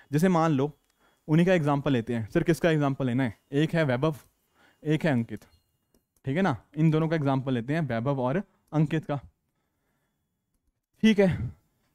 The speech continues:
अगर मान लो वैभव के नंबर आते हैं let's say एग्जाम के अंदर पचासी परसेंट, तब ये मैं बोलूँगा कि हाँ यार इसके एब्सोल्यूट नंबर्स हैं, है कि नहीं? इसको पता है कि हाँ यार मेरे इतने पचासी परसेंट आए, तो शायद ये खुश होगा,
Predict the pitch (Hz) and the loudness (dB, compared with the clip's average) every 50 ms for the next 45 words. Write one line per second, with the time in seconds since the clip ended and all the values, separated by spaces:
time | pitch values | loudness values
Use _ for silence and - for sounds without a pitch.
0 | _ _ - 156 170 202 220 208 190 165 160 170 170 170 160 165 180 175 139 143 | _ _ 0 2 4 4 6 6 6 4 4 4 4 4 4 4 2 2 2 2
1 | 139 151 165 160 - 175 156 143 143 147 147 151 160 117 131 135 147 147 143 131 | 2 2 2 0 0 0 0 2 2 2 0 0 0 0 0 0 2 2 2 0
2 | 127 - - 151 147 135 123 131 127 131 139 131 131 127 123 135 156 175 165 - | 0 0 0 0 0 0 0 0 0 -2 -2 -2 0 0 0 0 0 -2 -4 -6
3 | - 135 147 127 117 - 135 120 120 110 - - 113 104 - - _ _ _ _ | -4 0 0 0 0 -2 -6 -6 -6 -8 -8 -8 -10 -10 -10 -14 _ _ _ _
4 | _ _ _ _ _ _ _ _ _ _ _ _ - 202 202 226 240 233 220 196 | _ _ _ _ _ _ _ _ _ _ _ _ 0 2 4 4 4 4 4 4
5 | 170 156 156 170 202 185 214 208 185 175 180 190 208 226 185 175 - - 226 - | 2 2 2 0 0 0 0 0 0 0 0 0 -2 -2 -4 -4 -4 -4 -2 -2
6 | 147 135 - - 165 170 175 156 151 143 135 123 117 110 101 95 98 - _ _ | -2 -2 -4 -2 0 0 0 2 2 2 2 2 0 -2 -4 -6 -10 -12 _ _
7 | _ _ _ - 156 165 202 220 180 143 - _ _ _ _ - 170 160 - 214 | _ _ _ -4 -2 0 2 2 0 0 -2 _ _ _ _ -6 -4 -2 0 0
8 | 190 170 156 156 170 170 160 160 160 180 165 156 156 170 175 170 151 143 147 160 | 0 0 0 0 0 -2 -2 -2 -4 -2 -2 -2 0 0 0 2 2 2 2 2
9 | 180 185 151 156 - 156 160 147 147 139 131 127 - 135 139 127 - 135 117 104 | 0 0 -2 -4 -4 -6 -6 -4 -2 -2 -2 -2 -4 -4 -6 -4 -4 -4 -4 -4
10 | 98 95 95 - _ _ _ _ _ - 202 175 175 175 165 170 175 165 196 185 | -6 -8 -10 -14 _ _ _ _ _ 2 2 4 4 4 4 4 4 4 2 2
11 | - 170 151 - 131 107 101 92 | 2 0 -2 -2 -2 -6 -6 -8